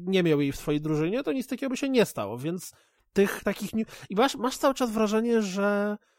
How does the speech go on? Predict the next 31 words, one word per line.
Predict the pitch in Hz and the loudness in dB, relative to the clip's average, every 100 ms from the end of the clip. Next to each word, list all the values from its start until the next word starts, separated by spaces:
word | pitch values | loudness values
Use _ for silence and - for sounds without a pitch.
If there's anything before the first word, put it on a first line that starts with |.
| _ - | _ -10
mm, | 180 170 185 190 196 | -6 -4 -2 -2 -2
y, | 196 196 196 196 196 214 | -2 0 0 -2 -4 -6
faktycznie | - 196 - 247 - 254 240 233 - | -4 -4 -2 -4 -2 0 2 2 2
jest | 208 - | -2 0
to | 208 | 2
jakoś | 196 196 - | 2 0 -4
tam | 208 202 | -4 -4
twoja | - 202 190 | -2 -2 -2
historia. | 190 - 185 202 | -6 -4 -2 -2
Oczywiście | - - 240 220 214 214 | -4 -2 0 0 0 -8
wiadomo, | 247 294 262 | -4 0 0
że | |
to | 208 185 | 0 0
nie | 185 170 | 2 2
jest, | 165 - - | 0 -4 -6
y, | 170 160 160 156 156 - _ _ _ 185 160 | -2 -2 -2 -4 -6 -14 _ _ _ -10 -6
tak, | 160 156 - | -2 -2 -2
y, | 170 156 156 156 151 156 170 165 | -4 -2 -2 -2 -4 -6 -6 -4
wielki | 139 175 170 - 170 | 2 2 2 -2 -2
R | 160 160 | 0 0
P | 156 | 0
G, | 147 131 | -2 -4
gdzie | 135 143 | -4 -4
z-, | 139 - | -4 -2
każdy | 165 139 143 | 0 0 -2
quest | - 151 151 147 | 0 0 0 -4
możesz | 143 143 | -4 -6
skończyć | - - 151 151 | -8 -4 -4 -4
na | 151 | -6
trzydzieści | 139 143 143 - 147 | -6 -6 -8 -6 -8
rodzajów, | 143 135 147 240 | -4 -2 0 -2